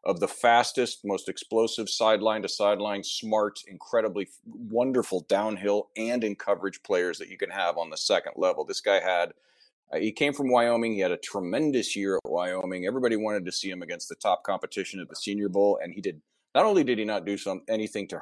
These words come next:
hurt himself, uh, I thought he actually helped himself a little bit more in the, in, in the, the eyes of the media. He confirmed everything the N F L thought of him. Uh, this is a guy, uh, among everything else that he does well, the biggest thing that sticks out for me on your second level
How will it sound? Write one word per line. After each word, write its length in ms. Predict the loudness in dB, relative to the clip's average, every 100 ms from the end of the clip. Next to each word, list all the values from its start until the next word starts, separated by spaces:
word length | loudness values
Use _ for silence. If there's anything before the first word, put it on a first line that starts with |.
| -2
hurt 160 | 0 2
himself, 640 | -2 -2 -2 -2 -4 -12 _ _ _ -2
uh, 180 | 0 2
I 160 | 4 4
thought 220 | 4 0
he 100 | 0
actually 340 | -2 -4 -6
helped 240 | -2 -2 -4
himself 400 | -8 -6 -6 -6
a 40 |
little 180 | -6 -6
bit 160 | -8 -6
more 240 | -6 -6
in 80 | -6
the, 140 | -8
in, 380 | -8 -10 -8 -6
in 100 | -6
the, 160 | -8 -4
the 140 | 2
eyes 240 | 6 6 4
of 80 | 0
the 60 |
media. 480 | 0 2 0 0 -2
He 100 | -4
confirmed 480 | -12 -4 2 4 4
everything 360 | 4 2 -2
the 120 | -4 -4
N 80 |
F 160 | -4 0
L 120 | 0
thought 280 | 4 4 6
of 80 | 4
him. 140 | -2 -6 _ _ 0
Uh, 180 | 2
this 220 | 2 0 -2
is 80 |
a 40 | 2
guy, 340 | 4 4 2 -2
uh, 120 | -2 0
among 420 | 2 4 2 -2 2
everything 500 | 4 4 2 0 0
else 280 | 4 4 2
that 140 | -6
he 140 | -6 -2
does 220 | 0 0
well, 220 | 2 2
the 80 | 0
biggest 360 | -2 -4 -4 -6
thing 140 | -10
that 100 | -12
sticks 360 | -12 -10 -8 0
out 180 | 0 0
for 100 | -6
me 240 | -8 -8
on 240 | -8 -10 -12
your 100 | -12
second 400 | -4 -4 -4 -4
level 400 | 0 0 0 -8